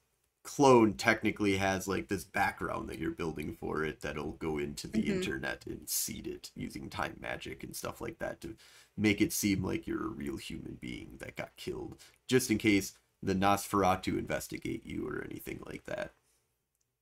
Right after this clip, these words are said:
Speaker 2: Yeah, I'm definitely gonna go, um, I like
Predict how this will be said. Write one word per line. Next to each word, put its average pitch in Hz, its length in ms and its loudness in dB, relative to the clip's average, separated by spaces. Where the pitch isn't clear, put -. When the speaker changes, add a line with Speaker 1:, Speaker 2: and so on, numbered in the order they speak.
Speaker 2:
Yeah, 220 280 6
I'm 302 160 8
definitely 320 300 6
gonna 269 120 4
go, 233 260 6
um, 196 360 8
I 226 100 6
like 226 260 4